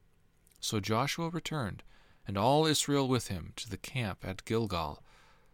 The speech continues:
These five kings fled and hid themselves in the cave at Makkedah. And it was told to Joshua, "The five kings have been found hidden in the cave at Makkedah." And Joshua said, "Roll large stones against the mouth of the cave and set men by it to guard them.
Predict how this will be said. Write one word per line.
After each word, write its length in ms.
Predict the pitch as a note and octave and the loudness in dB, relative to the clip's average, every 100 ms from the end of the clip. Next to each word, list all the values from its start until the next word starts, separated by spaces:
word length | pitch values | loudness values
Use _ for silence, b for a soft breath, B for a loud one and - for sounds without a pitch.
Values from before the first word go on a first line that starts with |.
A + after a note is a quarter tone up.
| b b b _ _ | b b b _ _
These 240 | - C#3 D3+ | 4 4 4
five 340 | C3+ C3+ C#3+ | 6 4 4
kings 340 | - G2+ G#2 G#2 | 0 -2 -2 -4
fled 360 | - A#2+ A#2+ | 2 2 4
and 120 | G#2+ | 0
hid 360 | F#2 - E3+ B2+ | -2 0 0 0
themselves 540 | F2+ F2 - G2 G2+ G2 | -4 -4 -2 -2 -4 -4
in 60 | |
the 100 | G2 | -6
cave 640 | - - A#2+ A2 G2+ G2+ - - | -6 -4 -2 -2 -2 -4 -10 -10
at 180 | G#2 G2 | -8 -8
Makkedah. 680 | G2+ G#2+ G#2+ F#2 D#2 D2 C#2+ B B B B | -4 -2 -2 -4 -6 -6 -12 B B B B
And 120 | A2+ | 2
it 80 | C#3 | 2
was 180 | C3 - | 2 0
told 300 | - C#3 B2 | 2 2 2
to 80 | G#2+ | 0
Joshua, 640 | A2+ G#2+ G#2+ - F#2 F#2 | 2 4 4 0 -2 0
"The 100 | G#2 | -2
five 420 | - C#3+ D#3+ D3+ | 0 0 0 -4
kings 400 | - C3+ B2 B2 | -4 -2 -2 -2
have 200 | A2 G2 | -4 -4
been 180 | G2+ G2+ | -4 -4
found 640 | - - C3 E2 D2+ A#2+ - - | -6 -2 0 0 -4 -10 -14 -20
hidden 420 | - D3+ C3 G2+ - | 0 0 2 -2 -4
in 140 | G#2+ | -4
the 60 | G#2 | -4
cave 500 | - C#3 F#2 E2 F#2+ | -2 0 0 -2 -4
at 120 | G#2 | -4
Makkedah." 640 | G#2+ A2+ B2+ D#2+ C#2+ C#2 - B B B | -4 -4 -4 -6 -6 -10 -12 B B B
And 140 | A2 | 0
Joshua 480 | A2+ E3+ G#3 D3 G#2+ | 4 4 4 2 0
said, 380 | - G#2 G2 G2 b b b b b - | 0 0 -2 -6 b b b b b -2
"Roll 480 | G#2+ C3 E3+ F3 C#3+ | 6 8 8 6 8
large 460 | B2+ C3+ C3+ B2 | 8 8 4 2
stones 480 | - - G#2 F#2+ F2+ | 0 2 0 0 -2
against 340 | F#2 G2+ G2+ | -2 0 0
the 60 | G2+ | -2
mouth 320 | G2+ A#2 C3 | 2 2 2
of 140 | A#2 G2+ | 0 -4
the 60 | |
cave 340 | - A2 A2 G#2 | -2 0 0 0
and 120 | G2 | 0
set 360 | - C3 - | 2 2 0
men 400 | A2 A#2 G#2+ G2 | -4 -2 -2 -2
by 240 | F#2+ G#2 G2+ | -2 0 -2
it 120 | - | -4
to 60 | G2 | -6
guard 360 | F#2+ G2 G2 | 0 0 0
them. 180 | E2+ D2+ | -4 -8